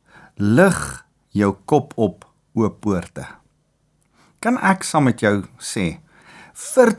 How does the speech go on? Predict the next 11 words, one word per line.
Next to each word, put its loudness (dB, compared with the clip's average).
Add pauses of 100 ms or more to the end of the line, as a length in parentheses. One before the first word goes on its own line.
twintig 2
vierentwintig, 2 (580)
vir -2
die 2
koning 4
wat 2
moet 2
inkom 4
in 6
jou 6
lewe, 6